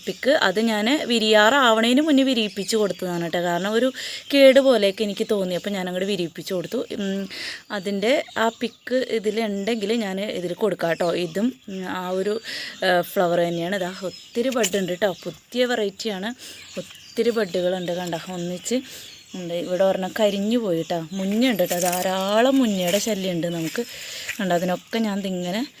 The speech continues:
കളയാണ് പതിവ്. ഓരോ സ്റ്റാൻഡിങ് ലീഫിൻ്റെ കൂടെയും ബഡുകൾ വന്നിട്ടുണ്ട് ട്ടോ. കണ്ടോ, മുഞ്ഞ നന്നായിട്ടുണ്ട്. ആ,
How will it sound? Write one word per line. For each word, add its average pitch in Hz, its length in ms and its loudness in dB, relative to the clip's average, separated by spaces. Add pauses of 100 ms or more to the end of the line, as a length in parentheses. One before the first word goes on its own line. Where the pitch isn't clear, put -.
(320)
കളയാണ് 180 440 4
പതിവ്. 180 280 2
ഓരോ 196 440 6
സ്റ്റാൻഡിങ് 247 560 6
ലീഫിൻ്റെ 233 300 6
കൂടെയും 214 540 4
ബഡുകൾ 175 400 4
വന്നിട്ടുണ്ട് 170 580 -2
ട്ടോ. 170 80 -6 (600)
കണ്ടോ, 165 200 -6 (600)
മുഞ്ഞ 190 340 -4
നന്നായിട്ടുണ്ട്. 190 840 -4 (1400)
ആ, 180 360 -6